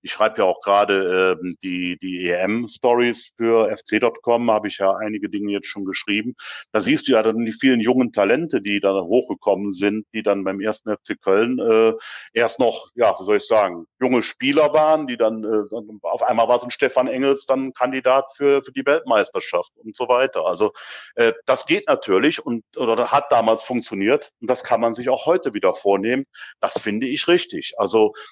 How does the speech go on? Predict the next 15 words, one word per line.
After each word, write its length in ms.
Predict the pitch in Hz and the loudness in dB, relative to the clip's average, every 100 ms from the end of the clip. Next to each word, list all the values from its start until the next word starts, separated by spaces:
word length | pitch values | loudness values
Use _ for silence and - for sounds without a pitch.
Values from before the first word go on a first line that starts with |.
| - | -10
du 80 | 107 | -2
musst 240 | 120 139 | 0 0
es 120 | 127 | -4
nur 240 | 117 117 110 | 0 2 4
wahrscheinlich 460 | 110 107 110 107 | 2 2 0 0
zwischendurch 540 | - 120 - 101 107 - | -8 -10 -4 0 0 0
immer 160 | 113 | 0
mal 180 | 104 92 | 0 -2
wieder 260 | 95 95 85 | 0 0 0
anpassen, 600 | 113 113 90 87 - 87 | -2 -2 -2 -2 -4 -6
weil 100 | 90 | -6
ich 80 | - | 0
glaube 260 | 107 107 | 0 0
nicht, 280 | 87 110 - | -6 -6 -4
dass, 240 | 101 - | -6 -6